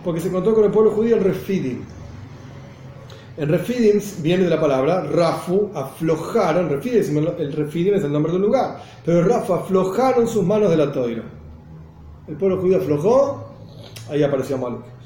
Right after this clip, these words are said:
En la toira está escrito, "Draje adarje noya mejor les iba sea sholaim", los caminos de la toira son todos caminos placenteros, y todos sus caminos, sus senderos son pacíficos.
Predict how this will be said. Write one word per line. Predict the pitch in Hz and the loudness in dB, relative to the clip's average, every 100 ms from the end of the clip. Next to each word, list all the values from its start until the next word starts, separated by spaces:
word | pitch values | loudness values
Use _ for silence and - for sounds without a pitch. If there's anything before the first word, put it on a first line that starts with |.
| - - - | -20 -20 -8
En | 175 156 | -2 0
la | 147 | 2
toira | 208 208 | 4 4
está | 147 170 | 4 -2
escrito, | - 196 220 175 156 151 | 0 0 2 2 2 0
"Draje | 160 156 170 | 0 -2 0
adarje | 156 160 151 156 | 0 0 -2 0
noya | 160 160 156 | 2 2 2
mejor | 160 160 | 0 0
les | 156 | -2
iba | 160 151 | -2 -4
sea | 170 160 | -2 -4
sholaim", | 151 226 185 165 160 - - - | 0 2 4 2 -2 -8 -12 -2
los | 156 | -2
caminos | 196 202 220 202 | 0 2 4 4
de | |
la | 208 208 | 4 4
toira | 226 208 175 160 | 4 6 6 2
son | 170 156 | -2 -4
todos | 165 160 | 0 -2
caminos | 160 160 170 165 | 0 0 0 0
placenteros, | 160 151 - 151 151 165 123 - - - - | 0 -2 -2 -2 2 2 2 -2 -14 -14 -8
y | |
todos | 139 180 160 | 0 2 2
sus | 160 | -2
caminos, | 165 160 170 143 - | -2 0 2 0 -2
sus | 143 | -4
senderos | 160 156 165 147 | -2 0 2 2
son | 170 156 | 0 -2
pacíficos. | 165 151 165 220 190 160 160 160 | -4 -4 -4 -2 0 0 0 -4